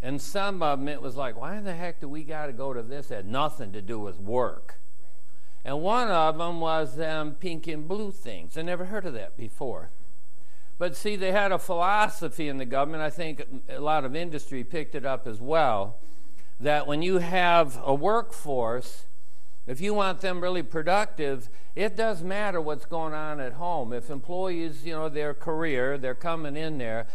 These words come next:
if they're having problems at home, you know, a kid is a drug addict or the marriage is falling apart or whatever's going on, that's gonna affect them coming into work.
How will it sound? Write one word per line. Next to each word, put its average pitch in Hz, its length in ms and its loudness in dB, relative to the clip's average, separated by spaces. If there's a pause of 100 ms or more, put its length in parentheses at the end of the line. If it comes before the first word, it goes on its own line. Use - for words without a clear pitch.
(320)
if 147 100 -2
they're 233 200 0
having 214 360 0
problems 170 460 0
at 139 120 -2
home, 170 520 -2
you 127 60 -2
know, 131 300 -2 (680)
a 104 120 0
kid 156 340 2
is 123 380 0
a 113 80 0
drug 143 400 0
addict 156 640 0
or 110 240 0 (440)
the 110 80 0
marriage 147 400 0
is 151 140 -2
falling 156 460 0
apart 151 680 0
or 113 140 -2
whatever's 180 480 0
going 156 340 0
on, 147 320 -2
that's 151 240 -2
gonna 311 280 -2
affect 180 500 -2
them 147 180 -2
coming 151 340 -2
into 143 220 -2
work. 185 480 0